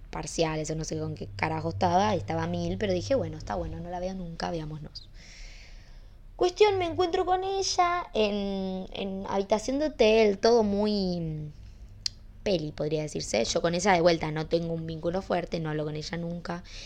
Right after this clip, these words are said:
Y tengo, esto es importante, tengo un, una imagen de lo que ella es,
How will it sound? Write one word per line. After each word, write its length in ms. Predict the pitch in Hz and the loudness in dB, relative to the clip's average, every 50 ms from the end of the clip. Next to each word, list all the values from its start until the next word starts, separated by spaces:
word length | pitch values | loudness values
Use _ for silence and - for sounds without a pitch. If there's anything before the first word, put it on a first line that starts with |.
| - - - | -14 -12 -6
Y 280 | - 214 220 226 - - - - - - - - | -2 0 0 0 0 -4 -12 -14 -16 -14 0 2
tengo, 760 | 320 330 285 262 233 220 214 202 190 196 190 190 208 220 - | 4 4 4 4 2 2 2 6 8 8 8 8 6 2 -4
esto 160 | 190 - 196 | -2 0 0
es 140 | 180 - 180 | 0 2 -2
importante, 600 | 170 - 165 160 - 165 156 151 147 151 156 151 - - - - - - - - - | 0 0 0 0 0 -2 -4 -4 -4 -4 -6 -6 -8 -14 -14 -16 -16 -18 -18 -18 0
tengo 580 | - 311 302 254 208 185 170 170 165 160 - - - - | 2 4 4 4 2 2 2 2 2 2 0 -2 -4 0
un, 800 | - 226 226 220 214 214 208 202 196 190 185 180 170 165 160 151 - - - - - - - - - - - - - - - | 2 4 4 4 4 2 0 0 0 0 -2 -2 -2 -4 -6 -8 -8 -12 -14 -14 -12 -10 -10 -10 -8 -8 -8 -8 -8 -4 0
una 160 | 220 233 240 | 2 4 4
imagen 540 | 269 277 311 349 339 - - 196 190 190 - - - - | 4 6 4 4 4 4 0 0 0 0 -4 -8 -8 -2
de 80 | - 180 | -2 2
lo 140 | 175 170 - | 2 2 0
que 60 | 202 | 0
ella 200 | 208 - 226 202 | 0 4 4 4
es, 300 | 196 196 - - - | 4 4 2 -4 -8